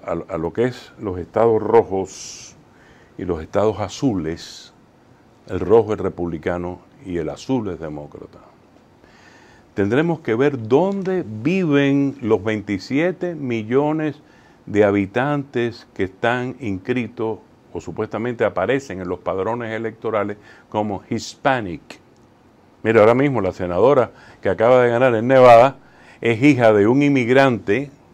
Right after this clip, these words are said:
de Chihuahua, pero su mamá es italiana. ¿Cómo tú puedes llamar a esta señora?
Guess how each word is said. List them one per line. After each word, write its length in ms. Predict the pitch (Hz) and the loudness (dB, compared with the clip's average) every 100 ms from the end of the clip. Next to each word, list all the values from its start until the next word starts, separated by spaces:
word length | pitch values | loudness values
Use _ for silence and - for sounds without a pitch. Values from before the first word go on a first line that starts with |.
| - _ _ - - _ _ _ _ _ _ | -20 _ _ -20 -20 _ _ _ _ _ _
de 280 | 101 90 95 | -14 -2 -2
Chihuahua, 720 | - 139 151 139 104 117 147 - _ _ _ - - _ _ _ | 2 4 8 8 8 2 0 -16 _ _ _ -20 -20 _ _ _
pero 220 | 123 127 | 6 6
su 140 | 127 | 4
mamá 240 | 120 113 135 | 2 2 0
es 60 | |
italiana. 560 | 135 113 107 156 127 85 | -2 0 2 2 0 -4
¿Cómo 240 | 127 135 131 | -2 -2 -2
tú 100 | 131 | -4
puedes 240 | 127 123 | -4 -2
llamar 280 | 113 104 110 | -4 -4 -6
a 20 | |
esta 160 | 104 95 | -6 -8
señora? 460 | 98 113 135 85 | -6 -6 -6 -8